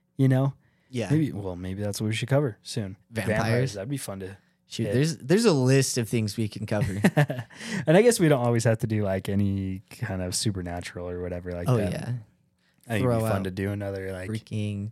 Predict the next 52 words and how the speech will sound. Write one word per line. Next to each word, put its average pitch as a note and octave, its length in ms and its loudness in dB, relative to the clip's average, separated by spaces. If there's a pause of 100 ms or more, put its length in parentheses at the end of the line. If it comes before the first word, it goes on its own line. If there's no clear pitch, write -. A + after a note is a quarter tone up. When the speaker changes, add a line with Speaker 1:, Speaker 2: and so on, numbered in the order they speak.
Speaker 2:
James G#2 420 -4
Dean G2+ 320 -4
and G2 120 -6
how G2+ 140 -8
he G2 160 -8
died. G2 400 -8 (680)
Speaker 1:
Yeah, F#2+ 140 -6
something A#2+ 320 0
crazier. G2+ 500 0
We G2+ 80 -2
can B2 60 0
Speaker 2:
Yeah. A2+ 60 2
Speaker 1:
talk A2 200 2
about G2 220 -4
Jeff-, G#2 460 -8
Jeffrey G#2 400 -8
Epstein A2 340 -4
or A2 80 -2
something. A#2 380 -6 (720)
Speaker 2:
Dude, F#2 300 -8 (140)
that A#2+ 120 2
would B2 140 0
be A2 100 -4
crazy. G2+ 840 -6
That C3+ 100 4
would D3+ 140 0
take B2 240 -4
forever A2 640 -2
to G#2 80 -2
break G2+ 300 -4
down, G2+ 240 0
like, F#3 280 6
Speaker 1:
<laughs> - 60 -6
Speaker 2:
Epstein's A2 680 0 (120)
Island G#2+ 580 0
and A#2+ 120 2
all A#2 180 2
that B2 200 2
stuff. B2+ 340 -2
Speaker 1:
That B2 140 6
would A#2+ 80 4
be A2+ 100 0
fun. A2 260 -2
Uh, C#3 200 -6
yeah, C#3 200 8
Speaker 2:
Loop - 120 4
Speaker 1:
yeah, C#3+ 60 4
Speaker 2:
in C3+ 60 4
Speaker 1:
yeah. G#2+ 60 2
Speaker 2:
some A#2+ 220 0
Pizzagate, B2 680 0
too. A#2 360 6